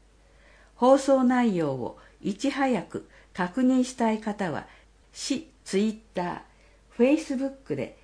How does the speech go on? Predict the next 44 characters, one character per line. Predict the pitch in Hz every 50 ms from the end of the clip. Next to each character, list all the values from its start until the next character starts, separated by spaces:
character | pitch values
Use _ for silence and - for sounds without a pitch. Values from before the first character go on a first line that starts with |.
| _ _
確 | - 196 180 - - 262
認 | 254 247 254 247 233
い | 226
た | 214 226 220 208
だ | 202 202
く | 208 - _ _
か、 | - - - - _ _ _ _ _ _ _ _
防 | - 254 269 285
災 | 294 285 269 262 262 254
無 | 233 233 240
線 | - 262 254 247 233
テ | 233 - 240
レ | 240 269
フ | 269 269 277
ォ |
ン | 277 277
サ | 277 - 269 254 247
ー | 233
ビ | 185 170
ス | 156 - - 139
を | 139 135 - - - _ _ _
ご | - 180 180
利 | 190 214 226
用 | 233 220 208
く | 214 - 190
だ | 185 175
さ | 180 - - 165
い。 | 131 - - _ _ _ _ _ _ _ _ _ _ _ _ _ _ _ _ _ _ _ _ _ _ _ _ _ _ _ _ _ _
市 | - - - - 269 269 - - - _ _
Twitter、 | - - 208 226 240 233 233 - _ - 196 185 175 - - - _ _ _ _ _ -
Facebook。 | 226 247 285 294 - - 254 208 226 226 - - _ _ - - - _ _ _ _ _ _ _ _ _ _ _ _ _ _ _ _ _ _ _ _ _ _ _ _ _ _ _ _ _
放 | _ - 277 294 302
送 | 294 294 277 277 285
さ | 285 277 262
れ | 277 254
た | 254 247 240
内 | 233 233 233 247 240 233
容 | 233 226 220 214
を | 208 196 - - - - - _ _ _
文 | - 240 285 294
字 | 294 262 233
に | 202 185 170
よ | 160 143
り | 139 139 - -